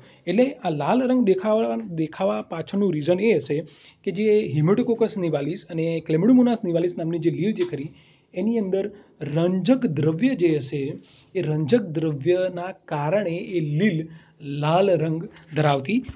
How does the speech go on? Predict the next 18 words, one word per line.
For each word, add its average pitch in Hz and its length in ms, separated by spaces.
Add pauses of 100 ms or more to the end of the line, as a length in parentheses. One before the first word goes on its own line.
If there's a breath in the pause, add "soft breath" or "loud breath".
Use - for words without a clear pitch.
(140)
હશે. 151 220 (480 loud breath)
એ 165 60
આપણે 160 200
જુદા 170 240
જુદા 185 240
ઉદાહરણ 185 600
જોઈશું. 156 400
એનું 165 140
pigments, 175 560
એ 180 100
પિગમેન્ટ્સના 220 580
જ 233 40
કારણે 160 540 (360 soft breath)
એ 170 240 (240 loud breath)
બરફનો 220 380
જે 160 160
રંગ 202 220
છે, 139 220